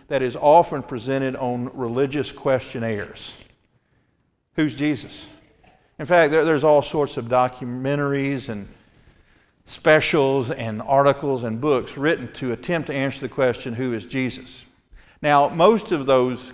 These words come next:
questions assume the answer that he's not who he claimed to be, <laughs> right? Mo-, most people who write those books and, and put on these documentaries don't believe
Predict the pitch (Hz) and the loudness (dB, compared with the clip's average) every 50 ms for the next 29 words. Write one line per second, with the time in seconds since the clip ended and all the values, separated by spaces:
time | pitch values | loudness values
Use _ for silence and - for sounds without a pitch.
0 | - _ _ - - 143 135 127 117 - - 131 120 123 127 123 117 - - - | -20 _ _ -2 0 2 2 2 0 -4 -6 -6 -6 -6 -6 -8 -10 -12 -16 -18
1 | - _ _ _ _ _ - 139 - - - 165 160 151 139 131 123 120 123 131 | -20 _ _ _ _ _ -8 -6 -4 -4 -4 -2 -2 -2 -2 -2 -2 -2 -2 -2
2 | 139 139 123 - 131 120 117 113 117 104 110 127 131 127 117 123 117 98 87 120 | -2 -4 -4 -4 -2 -2 -2 -2 -2 -4 -4 -2 -2 -2 0 -2 -4 -6 -4 -4
3 | 117 113 110 95 98 87 82 73 - - _ _ _ _ - 127 98 113 117 - | -4 -4 -6 -8 -10 -14 -16 -16 -18 -20 _ _ _ _ -2 -2 -2 -4 -8 -12
4 | - - _ _ _ _ _ _ _ _ _ _ _ - 147 160 160 160 165 175 | -16 -20 _ _ _ _ _ _ _ _ _ _ _ 0 0 2 4 4 4 2
5 | 165 175 180 160 147 139 135 131 123 135 135 143 143 139 - 120 117 117 113 117 | 4 2 0 0 2 0 0 2 4 4 4 4 4 2 0 0 0 -2 -2 -2
6 | 117 113 110 - - 107 110 104 120 110 - - 151 131 127 123 117 117 113 110 | -4 -4 -4 -4 -6 -8 -6 -6 -8 -10 -4 -4 -2 0 0 0 0 -2 -4 -4
7 | 117 123 120 113 113 - - 117 113 117 120 120 117 107 107 107 107 107 101 - | -2 -2 -2 -2 -2 -6 -10 -8 -6 -4 -4 -2 -4 -4 -6 -6 -8 -10 -10 -12
8 | - - - - _ _ - - _ _ _ - 131 147 143 143 - 131 120 120 | -14 -16 -18 -20 _ _ -20 -20 _ _ _ 0 2 2 2 2 0 -2 0 0
9 | 117 127 131 131 123 117 113 107 104 107 | 2 2 2 2 0 0 -2 -4 -6 -10